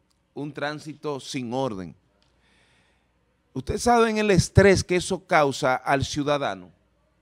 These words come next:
Se reduce la calidad de vida de todos nosotros. Se emiten mayores monóxidos, es decir, mayor cantidad de monóxido en la ciudad.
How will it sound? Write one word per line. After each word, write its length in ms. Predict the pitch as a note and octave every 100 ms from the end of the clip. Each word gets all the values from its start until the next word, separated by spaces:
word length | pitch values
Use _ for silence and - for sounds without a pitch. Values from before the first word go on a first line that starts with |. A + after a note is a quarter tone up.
| _ _ _ _ _ _ _ _ _
Se 220 | - F3+
reduce 580 | F3+ F#3+ E3+ A#3+ A#3 -
la 180 | D#3 D3+
calidad 440 | E3 D#3 D3 E3
de 160 | F#3+ E3+
vida 380 | D3 A3 E3+ C#3
de 120 | B2+
todos 320 | - D3+ E3
nosotros. 880 | D#3 D3 - D3+ C#3+ G#2 F#2+ - - _ _ _ _ _ _ _ _ _ _ _ _
Se 300 | - G#3 G#3
emiten 680 | G3+ G3+ B3+ F#3+ E3 D#3+ - _ _ _
mayores 1000 | - E3 E3+ D3 F3 A#3 A#3 A3 - - _ _ _ _ _ _ _ _ _ _ _ _ _ _ _ _ _ _ _ _ -
monóxidos, 680 | E3 E3+ G#3+ A3+ - F3
es 160 | F3+ F#3
decir, 120 | G3+
mayor 400 | F3+ D#3+ E3+ A3+
cantidad 540 | - A3+ G#3 F#3 F#3+ G#3+
de 80 |
monóxido 640 | G3+ E3+ F#3+ A3 - D#3 D#3
en 80 | D#3+
la 120 | D#3+
ciudad. 500 | - C#3 C3+ E3